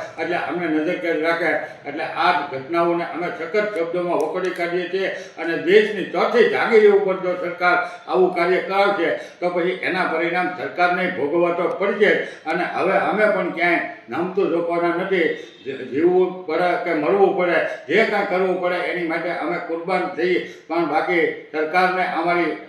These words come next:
અમારો કોઈ સરકારનો કે તંત્રનો કોઈ એવો વિરોધ નથી. અમારી વાત હકીકત છે અને લોકશાહીના નિયમ પ્રમાણે રજૂ કરવાની અને લોકશાહીના નિયમ પ્રમાણે જગદીશભાઈ મહેતા પણ રજૂ કરે છે. એટલે અમે જગદીશભાઈ મહેતાને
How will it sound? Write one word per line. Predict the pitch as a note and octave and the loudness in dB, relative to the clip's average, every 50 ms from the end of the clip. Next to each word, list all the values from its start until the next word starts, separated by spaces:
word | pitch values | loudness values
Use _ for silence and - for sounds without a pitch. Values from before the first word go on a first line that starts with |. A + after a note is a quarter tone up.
| - - - - | -20 -20 -12 -10
અમારો | B2+ D3+ F3 F#3 F3+ - | -4 -2 0 0 0 0
કોઈ | - F#3 G3+ G3 F#3+ | 2 2 2 2 2
સરકારનો | F3 F3+ F#3 F#3 F#3 F#3+ F#3+ F#3+ G3 G3 G3+ G3 G3 - - - - | 0 -2 -4 -2 0 2 2 2 4 4 4 4 4 2 -2 -4 -2
કે | F#3+ F#3+ | -2 0
તંત્રનો | F#3+ F3 F3 F#3 F#3 F#3+ G3 G3+ G3+ G3+ G3 - | 0 0 0 0 0 0 0 0 2 2 2 2
કોઈ | - F#3+ G3+ G3+ G3 | 2 4 6 6 6
એવો | G3 G3+ G#3 G#3 E3+ - | 8 8 6 6 6 4
વિરોધ | D3+ F#3+ G#3+ G#3+ G#3 G#3+ G#3 | 4 4 4 4 4 4 2
નથી. | G#3 - G#3+ F#3+ E3 - - - - - | 2 2 4 2 2 0 -2 -6 -8 -6
અમારી | D#3 F3 G3 G#3 G#3 G3+ E3+ D#3 | -4 0 2 4 4 6 6 6
વાત | E3 G3+ G#3+ G#3+ - | 6 6 6 6 4
હકીકત | E3 E3 - G#3+ G3+ G3+ G#3 G#3 G3+ - - F#3+ | 2 0 0 -2 -2 0 0 0 0 0 2 2
છે | G#3+ G3+ G3 - - - - - - | 4 4 4 4 2 0 -4 -6 -4
અને | F3+ G3 G3 F#3 D#3+ | -4 -2 -2 0 2
લોકશાહીના | E3 G#3 - - - - G3 G3 G3 G3 G3 F#3 E3 E3+ | 4 4 4 2 0 0 0 2 2 2 0 0 -2 0
નિયમ | G#3 A#3 A#3 A3 G3 | 0 0 0 0 0
પ્રમાણે | F#3 G3 G3 G3 G3 F#3+ F#3 E3+ E3 F#3 | 0 -2 -2 0 0 0 0 0 0 0
રજૂ | G3+ G#3+ A#3+ A3 G3+ | 2 4 4 4 4
કરવાની | F#3+ F#3+ F#3+ F3+ E3+ E3 D#3 D3 - - - - - | 2 2 2 2 2 0 -2 -4 -6 -10 -16 -12 -8
અને | F3 F3+ F3+ F3 | -6 -4 0 2
લોકશાહીના | F3 A3 A#3+ - - G3 G3 G3 F#3+ F#3 F3+ E3+ D#3+ | 4 4 4 2 0 0 0 0 0 0 0 -2 -2
નિયમ | E3 G3+ B3 C4 B3+ A3 | 0 0 0 0 0 0
પ્રમાણે | G3 G3 F#3 F3+ F#3 F#3 F3+ E3 D3+ F3 | -2 -2 -2 -2 -2 -2 -2 -2 -4 -4
જગદીશભાઈ | F#3+ G3+ G#3 G3+ - - F3 F3 E3+ | -2 0 0 0 0 0 -2 -4 -2
મહેતા | E3+ F3 - G#3 G3+ F#3 E3 D3 - - - - - | -4 -4 -2 0 2 2 2 2 0 -4 -8 -10 -8
પણ | F3 F3 E3 | -6 -2 0
રજૂ | E3 F3+ - G3 F3+ | 0 0 0 0 -2
કરે | - G3+ A3+ A#3 G#3+ F3+ | 0 2 4 4 4 4
છે. | - E3 D#3+ D3 C#3+ - - - - - | 2 2 0 0 -2 -4 -8 -12 -14 -10
એટલે | - D#3+ E3 F3 E3+ | -8 -6 -6 -4 -6
અમે | - E3 E3+ E3+ D3+ | -6 -6 -6 -6 -4
જગદીશભાઈ | C#3+ E3 E3 F3+ F#3 D#3+ D3+ D#3+ E3+ D#3 D#3 | -4 -4 -4 -4 -6 -6 -4 -4 -2 0 0
મહેતાને | D#3 D#3 D#3+ E3+ E3+ E3+ | 0 0 0 0 0 -2